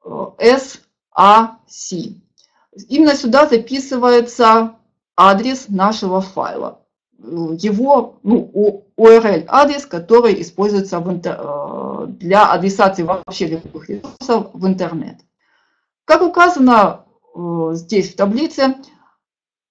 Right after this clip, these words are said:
мы можем его записывать в сокращенном варианте или можем записывать в полном варианте. Сокращенный вариант, то есть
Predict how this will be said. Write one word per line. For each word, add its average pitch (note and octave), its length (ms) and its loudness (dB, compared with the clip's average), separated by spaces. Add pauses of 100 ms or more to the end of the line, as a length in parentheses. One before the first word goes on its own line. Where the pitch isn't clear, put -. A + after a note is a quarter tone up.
(220)
мы A#3+ 220 0
можем A3+ 340 2
его G#3 280 2
записывать G3+ 480 -2
в - 40 -16
сокращенном G3 760 -2
варианте C4 760 -2 (300)
или F4+ 200 2
можем C4+ 260 2
записывать A#3+ 480 0
в - 140 -20
полном F#3+ 440 0
варианте. - 680 -12 (460)
Сокращенный D4 600 0
вариант, D4 480 2
то B3+ 60 -4
есть A3+ 320 -10